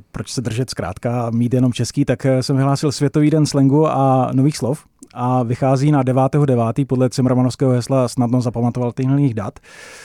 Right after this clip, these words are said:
Takže budeme ho slavit, eh, devátého devátý,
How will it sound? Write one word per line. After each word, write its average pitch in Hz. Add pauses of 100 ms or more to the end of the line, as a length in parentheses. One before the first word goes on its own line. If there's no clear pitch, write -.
(140)
Takže 123
budeme 147
ho 156
slavit, 156
eh, 143 (800)
devátého 185
devátý, 123